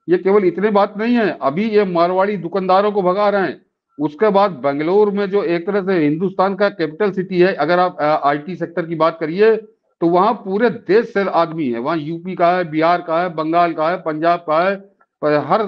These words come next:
हर राज्य का आदमी वहां बेंग-, बेंगलुरु की आईटी city में काम कर रहा है। ये पहले मारवाड़ियों को खदेड़ेंगे, उसके बाद ये आईटी city पे धावा बोलेंगे।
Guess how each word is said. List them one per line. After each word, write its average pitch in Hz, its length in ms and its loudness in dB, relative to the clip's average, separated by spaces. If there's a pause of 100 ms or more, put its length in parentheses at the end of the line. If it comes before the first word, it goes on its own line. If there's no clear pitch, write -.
(120)
हर 180 300 -6
राज्य 175 280 0
का 190 100 -2
आदमी 160 400 -2
वहां 180 180 0
बेंग-, 160 240 -2
बेंगलुरु 156 360 0
की 185 140 -2
आईटी 156 260 -2
city 170 240 -4
में 175 120 0
काम 175 200 0
कर 170 100 -4
रहा 196 200 2
है। 214 180 -6 (300)
ये 196 140 0
पहले 185 380 0
मारवाड़ियों 160 680 -2
को 196 100 -4
खदेड़ेंगे, 202 520 0
उसके 196 400 -2
बाद 202 220 2
ये 226 60 0
आईटी 170 380 -2
city 185 280 -6
पे 240 100 -2
धावा 233 240 4
बोलेंगे। 226 540 0